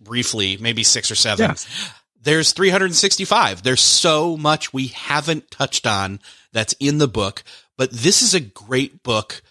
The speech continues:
Speaker 1: for people who are looking for quick, easy insights, but not necessarily low impact. These are high impact. Like, you come across something, one idea, one idea can change your course.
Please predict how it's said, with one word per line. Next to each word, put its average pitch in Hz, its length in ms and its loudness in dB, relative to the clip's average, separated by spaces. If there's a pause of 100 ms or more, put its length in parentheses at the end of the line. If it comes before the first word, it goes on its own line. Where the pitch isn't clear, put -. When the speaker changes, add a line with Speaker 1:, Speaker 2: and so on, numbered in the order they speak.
(160)
Speaker 1:
for 127 220 -4
people 117 540 -4
who 127 200 -6
are 117 100 2
looking 143 400 -4
for 107 540 0 (320)
quick, - 540 0 (140)
easy 156 800 -2
insights, 131 840 0 (240)
but 131 200 -6
not 151 220 0
necessarily 147 640 0
low 123 300 0
impact. 107 480 -4
These 143 160 2
are 123 80 0
high 117 400 0
impact. 101 720 -4
Like, 107 220 -2 (360)
you 135 180 -4
come 170 220 0
across 143 380 2
something, 117 500 0 (360)
one 165 260 2
idea, 131 340 2
one 185 220 0
idea 139 400 2
can 117 180 -8
change 113 480 -2
your 110 100 -6
course. - 460 -2